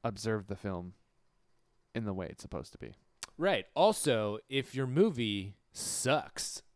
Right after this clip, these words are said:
Speaker 2: who cares how good it looks?
Speaker 1: I'm sorry, Avatar's not good.
Speaker 2: It's
Speaker 1: Dude, it's fucking Ferngully,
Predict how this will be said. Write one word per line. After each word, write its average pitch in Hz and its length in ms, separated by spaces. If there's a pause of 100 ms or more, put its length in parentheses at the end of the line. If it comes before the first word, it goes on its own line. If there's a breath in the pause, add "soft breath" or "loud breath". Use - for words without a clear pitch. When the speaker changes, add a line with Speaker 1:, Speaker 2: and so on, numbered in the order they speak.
(800)
Speaker 2:
who 175 320
cares - 720
how 127 120
good 120 300
it - 160
looks? - 340
Speaker 1:
I'm 170 60
sorry, 127 260
Avatar's 160 400
not 90 140
good. 90 240 (1800)
Speaker 2:
It's - 680 (280)
Speaker 1:
Dude, 123 280 (340)
it's 143 220
fucking 131 480
Ferngully, 113 920